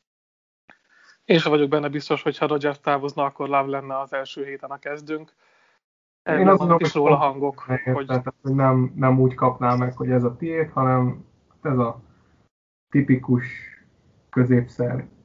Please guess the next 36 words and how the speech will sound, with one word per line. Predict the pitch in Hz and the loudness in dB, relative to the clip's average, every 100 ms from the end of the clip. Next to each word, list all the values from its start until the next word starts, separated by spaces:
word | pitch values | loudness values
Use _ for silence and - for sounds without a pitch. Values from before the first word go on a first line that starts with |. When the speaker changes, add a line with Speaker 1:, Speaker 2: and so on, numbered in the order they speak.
| _ _ | _ _
Speaker 2:
irányítót | - 123 117 123 123 127 | -2 -2 0 -4 -4 -6
odahoznának, | 156 143 131 127 123 123 131 135 - _ _ | 0 2 2 2 2 0 -2 -6 -10 _ _
és | - - - - _ _ _ _ _ _ _ _ _ | -20 -20 -20 -20 _ _ _ _ _ _ _ _ _
hirdetnének | - 127 123 123 117 | 4 6 4 0 -2
közöttük | - 123 113 - - | -4 -6 -6 -12 -12
egy | - | -10
versenyt. | - - - 156 - _ _ _ _ _ | -10 -12 -14 -16 -16 _ _ _ _ _
Speaker 1:
Hát | 175 | 0
gyakorlatilag | 165 165 180 185 185 170 | 2 2 0 2 2 0
a | 165 _ _ | -4 _ _
témába | 202 202 170 143 151 | 0 2 2 -4 -4
hozott | 165 151 | -6 -6
csapatok | 143 156 151 - - | -6 -6 -8 -12 -8
közül | 165 170 | -4 -2
mindenhol | 175 175 147 147 | -2 0 0 0
találni | 143 147 143 143 | 0 0 0 -4
egyébként | 143 143 147 | -8 -8 -6
olyan | 156 147 | -6 -6
személyt, | 156 170 170 | -4 -4 -4
akit | 175 175 175 | -6 -8 -4
pontosan | 196 160 151 156 | -2 -2 -6 -6
el, | 147 - | -6 -6
e, | 160 - | -8 -6
beleillene | 160 151 143 147 147 | -4 -4 -6 -6 -8
ebbe | 139 | -6
a | 143 | -8
képbe, | - 151 160 | -10 -10 -10
és | - | -6
el | 170 | -6
tudnám | 151 143 143 | -6 -10 -16
képzelni, | 139 147 143 147 147 | -12 -14 -8 -6 -6
hogy | 147 143 | -12 -10
ide, | 180 | -10
igen, | 160 170 160 | -8 -6 -6
ide | 127 190 | -2 -2
hozzák | 202 202 185 202 208 _ | -2 -4 -4 -6 -6 _